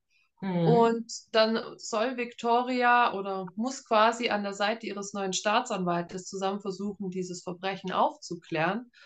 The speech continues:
Speaker 2: Und, ähm, zeitgleich verschwindet aber ihre beste Freundin. Und da wird's dann ein bisschen mysteriös. Ähm, ja, das ist alles ein bisschen unklar. Hängt das zusammen? Was ist da los?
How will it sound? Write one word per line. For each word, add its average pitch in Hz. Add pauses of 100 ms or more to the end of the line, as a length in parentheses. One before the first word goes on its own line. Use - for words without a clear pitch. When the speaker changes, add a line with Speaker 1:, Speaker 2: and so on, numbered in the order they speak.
(480)
Speaker 2:
Und, 214
ähm, 202
zeitgleich 196
verschwindet 226
aber 214
ihre 214
beste 208 (140)
Freundin. 190
Und 175
da 202
wird's 302
dann 277
ein 277
bisschen 254
mysteriös. 214 (100)
Ähm, 254 (600)
ja, 190
das 196
ist 262
alles 254
ein 247
bisschen 240
unklar. 262
Hängt 220
das 220
zusammen? 220
Was 214
ist -
da 190
los? 247